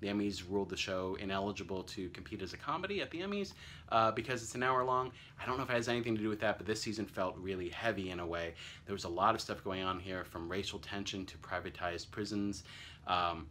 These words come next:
to just brutal guards, to rape, to, um, uh, just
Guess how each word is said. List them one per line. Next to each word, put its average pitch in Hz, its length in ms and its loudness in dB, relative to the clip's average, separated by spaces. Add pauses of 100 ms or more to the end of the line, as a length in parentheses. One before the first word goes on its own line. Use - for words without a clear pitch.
(320)
to 95 120 -10
just 92 240 -4 (260)
brutal 135 260 2
guards, 151 440 6
to 107 140 -4
rape, 139 400 2
to, 95 320 -2
um, 87 360 0 (960)
uh, 85 400 2
just - 300 -6